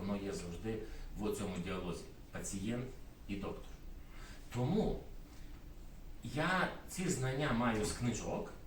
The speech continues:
і маю з власного досвіду. І хочу залюбки дати вам ті прості рекомендації, які ще Гіппократ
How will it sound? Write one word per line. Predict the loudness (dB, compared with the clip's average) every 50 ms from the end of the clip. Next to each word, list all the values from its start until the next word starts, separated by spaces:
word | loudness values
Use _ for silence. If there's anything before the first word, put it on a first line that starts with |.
| -10 -10 -10 -10 -4
і | 2 6 8 8
маю | 8 8 6 4 4 4 4 2
з | 2 2 0 -2 -2 2
власного | 6 6 6 6 6 2 0 0 0 0
досвіду. | 0 2 2 2 0 -2 -4 -4 -4 -4 -6 -6 -8 -10 -10 -10 -8 -6
І | -4 -4
хочу | 0 6 6 6 6 6 4 4
залюбки | 4 4 4 4 4 2 0 -2 -2 2 2 2 2 2 0 -4 -6 -8 -10 -10 -8 -8 -6 -4 2 4
дати | 4 4 4 2 2 2 0 0
вам | 2 0 0 0 0 0 0 -2 -2 -4 -6 -8 -10 -8 -8 -8 -4
ті | 0 2 2 2 2 2 2 0
прості | 2 2 2 2 0 -2 -4 -2 2 2 2 2 2
рекомендації, | 0 2 2 2 4 4 4 4 4 4 4 4 2 0 -2 -2 -2 0 0 -2 -2 -4 -8 -10 -10 -8 -6 -2
які | 0 0 0 0 2 4 4 6 4 4 0 -2 -4 -6 -8 -8 -8 -6
ще | -6 -4 -2 0 4 4 4 4 4 2 -2 -2 0 0
Гіппократ | 2 2 2 2 2 4 4 4 4